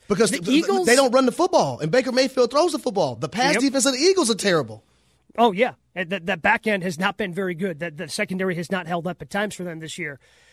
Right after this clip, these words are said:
Speaker 2: And that's, it's wild to me because the Eagles, in what we saw with them earlier this year versus what we're looking at now, it seems as they have one of the highest ceilings, but they also have a pretty low floor.
Speaker 1: Yeah.
Speaker 2: Like they, like you said, they could get bounced, but also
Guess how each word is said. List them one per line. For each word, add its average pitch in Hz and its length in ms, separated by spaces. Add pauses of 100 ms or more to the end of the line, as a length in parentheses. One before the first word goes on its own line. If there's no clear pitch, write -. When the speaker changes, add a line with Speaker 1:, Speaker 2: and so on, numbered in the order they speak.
(160)
Speaker 2:
And 254 120
that's, 294 300 (440)
it's 233 160
wild 262 500
to 226 80
me 226 100
because 202 320
the 220 140
Eagles, 285 540
in 226 160
what 233 160
we 254 100
saw 240 220
with 233 180
them 214 220
earlier 233 320
this 202 240
year 202 120
versus 190 380
what 170 160
we're 202 100
looking 208 360
at 170 120
now, 180 480
it 185 140
seems 262 420
as 202 480 (300)
they 202 300
have 233 300
one 214 180
of 190 140
the 196 100
highest 196 460
ceilings, 285 720
but 226 160
they 214 80
also 339 220
have 214 100
a - 20
pretty 277 180
low 208 140
floor. - 480
Speaker 1:
Yeah. 113 300
Speaker 2:
Like 185 160
they, 262 160
like 226 200
you 254 60
said, 294 220
they 185 100
could 370 160
get 233 140
bounced, 208 360
but 233 120
also 247 420